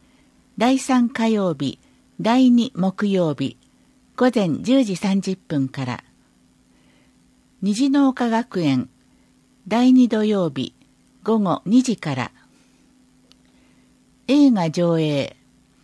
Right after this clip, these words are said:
丸山ゴンザレスのアングラファイト、ボリューム一、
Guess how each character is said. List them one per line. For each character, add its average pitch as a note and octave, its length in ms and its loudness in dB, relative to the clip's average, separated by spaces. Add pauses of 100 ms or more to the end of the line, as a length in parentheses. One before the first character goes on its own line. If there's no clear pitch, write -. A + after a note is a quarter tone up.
(840)
丸 G#3 280 0
山 C4+ 300 4
ゴ B3+ 160 2
ン A3+ 100 4
ザ F3 140 -2
レ D#3 120 -2
ス - 200 -8
の C#3 240 -2 (300)
ア G#3+ 180 0
ン C4 100 4
グ B3 100 -2
ラ A3 160 -4
フ G#3 120 -10
ァ F#3+ 80 -2
イ C#3+ 100 -6
ト、 - 300 -6 (500)
ボ F#3+ 160 0
リ A3 120 0
ュ G#3+ 100 2
ー - 20 0
ム F#3+ 220 -2
一、 - 400 -10